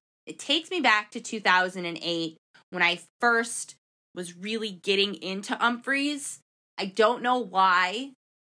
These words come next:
Probably because Anchor Drops was, like, the first album that I just was devouring. Um, but there's just something about acoustic in the kitchen that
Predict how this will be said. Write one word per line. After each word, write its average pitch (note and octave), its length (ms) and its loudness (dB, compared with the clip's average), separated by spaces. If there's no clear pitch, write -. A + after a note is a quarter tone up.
Probably G#3+ 560 0
because G3+ 520 -6
Anchor F3+ 260 -6
Drops F3+ 360 0
was, F#3 120 -14
like, E3 180 -6
the F3 80 -14
first E3 360 -8
album D#3 380 0
that D3+ 140 -4
I C#3+ 180 0
just - 280 -14
was E3 260 -6
devouring. F3 920 0
Um, F#3 380 2
but - 160 -6
there's G#3+ 220 2
just G#3+ 160 -6
something B3+ 380 0
about G3 440 4
acoustic G3+ 540 -8
in F#3+ 160 -4
the F#3 60 -6
kitchen E3 680 -8
that D#3+ 220 -2